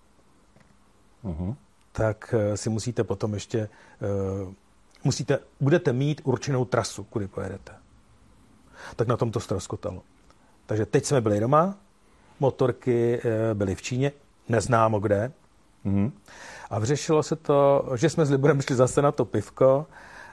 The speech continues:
Speaker 2: a, eh, teď jsme si o tom povídali a zaslechl nás člověk,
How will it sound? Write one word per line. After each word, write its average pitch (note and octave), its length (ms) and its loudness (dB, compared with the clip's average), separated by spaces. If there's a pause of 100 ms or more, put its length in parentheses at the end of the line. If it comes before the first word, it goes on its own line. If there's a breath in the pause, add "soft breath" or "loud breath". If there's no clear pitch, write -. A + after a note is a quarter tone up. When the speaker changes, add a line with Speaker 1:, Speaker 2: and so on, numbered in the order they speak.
(160 loud breath)
Speaker 2:
a, A2 400 0
eh, G#2+ 400 -4 (140)
teď A#2+ 120 -2
jsme C#3+ 120 0
si D#3+ 100 0
o D3 80 2
tom E3 140 2
povídali C#3 420 4
a E3 60 4
zaslechl D3 400 0
nás D3+ 240 0
člověk, C3+ 440 0